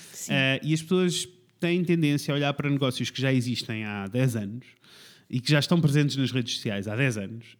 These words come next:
Speaker 2: e ach-, achar que numa questão de meses têm que estar no mesmo patamar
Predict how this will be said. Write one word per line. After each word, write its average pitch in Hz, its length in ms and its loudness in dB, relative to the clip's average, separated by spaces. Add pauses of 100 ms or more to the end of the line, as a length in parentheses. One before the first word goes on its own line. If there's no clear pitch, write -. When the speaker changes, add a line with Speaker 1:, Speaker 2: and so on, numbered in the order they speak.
(100)
Speaker 2:
e 147 220 0
ach-, 151 200 0 (140)
achar 160 440 4
que 165 440 2
numa 170 400 0
questão 139 400 2
de 117 120 -2
meses 160 540 4
têm 170 220 6
que 160 80 -2
estar 151 220 2
no 151 80 2
mesmo 143 280 2
patamar 123 640 -2